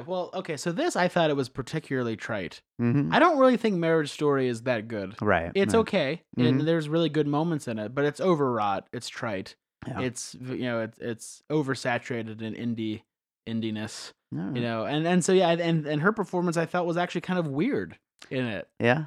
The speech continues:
Speaker 1: I didn't love it. She's great in Jurassic Park, and then she's also great, like,
Speaker 2: <laughs>
Speaker 1: holding a camcorder next to David Lynch, like, screaming and crying into it. I think she's a really diverse actress.
Speaker 2: Uh-huh.
Speaker 1: I think Laura Dern really is great. I, and I, and I make, I sound, I make it sound so flippant, but in reality, I mean,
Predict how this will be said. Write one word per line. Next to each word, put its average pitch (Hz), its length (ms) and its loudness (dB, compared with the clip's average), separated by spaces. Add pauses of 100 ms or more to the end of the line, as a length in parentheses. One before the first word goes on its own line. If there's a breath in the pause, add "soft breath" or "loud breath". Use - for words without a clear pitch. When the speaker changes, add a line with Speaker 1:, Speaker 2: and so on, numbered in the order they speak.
(240)
Speaker 1:
I 123 100 0
didn't 196 180 2
love 220 200 4
it. 95 220 -6
She's 226 220 2
great 180 180 2
in 208 100 0
Jurassic 185 360 2
Park, 185 280 4
and 170 80 -2
then 156 80 0
she's 147 140 -2
also 151 300 0
great, 147 280 0
like, 139 140 -4
Speaker 2:
<laughs> - 20 -12
Speaker 1:
holding 160 360 0
a 135 60 -2
camcorder 147 580 0
next 139 200 0
to 139 60 -2
David 127 300 0
Lynch, 127 260 0
like, 117 140 -6
screaming 143 480 0
and 120 80 -6
crying 131 340 2
into 110 220 0
it. - 80 -8 (360 loud breath)
I 208 120 8
think 254 180 4
she's 208 220 2
a 180 60 4
really 180 520 2
diverse 139 540 0
actress. 123 640 -6
Speaker 2:
Uh-huh. 110 320 6
Speaker 1:
I 131 80 -4
think 143 200 -2
Laura 143 240 0
Dern 139 300 0
really 135 280 0
is 127 120 -2
great. 104 400 -6 (340)
I, 127 100 -4
and 139 160 -4
I, 139 60 -2
and 147 260 -2
I 151 120 0
make, 156 200 0
I 135 100 -2
sound, 135 360 0
I - 40 -2
make 143 220 0
it 120 80 -10
sound 131 300 0
so 117 140 -4
flippant, 131 440 -2
but 127 120 -4
in 131 120 -4
reality, 139 280 -2
I - 20 -4
mean, 123 240 -2